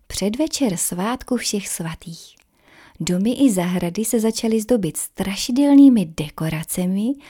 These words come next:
a všichni v Manarole se těšili na halloweenskou oslavu, kterou město pořádalo. I Linda se moc těšila. Jejich domeček byl také vyzdobený. Na schodech u domu byly vyřezané dýně,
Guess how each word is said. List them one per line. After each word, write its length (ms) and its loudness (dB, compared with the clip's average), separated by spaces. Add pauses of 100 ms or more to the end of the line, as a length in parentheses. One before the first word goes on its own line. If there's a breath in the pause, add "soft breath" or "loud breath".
(300 loud breath)
a 60 -2
všichni 500 2
v 100 -2
Manarole 600 4
se 180 0
těšili 520 0
na 140 0
halloweenskou 840 4
oslavu, 720 -4 (220 loud breath)
kterou 420 2
město 440 2
pořádalo. 680 -6 (720)
I 120 0
Linda 340 2
se 180 4
moc 260 2
těšila. 520 -6 (580 soft breath)
Jejich 260 0
domeček 440 0
byl 200 0
také 320 -2
vyzdobený. 680 -2 (440 loud breath)
Na 220 0
schodech 520 0
u 80 0
domu 340 -2
byly 300 -2
vyřezané 720 2
dýně, 500 -8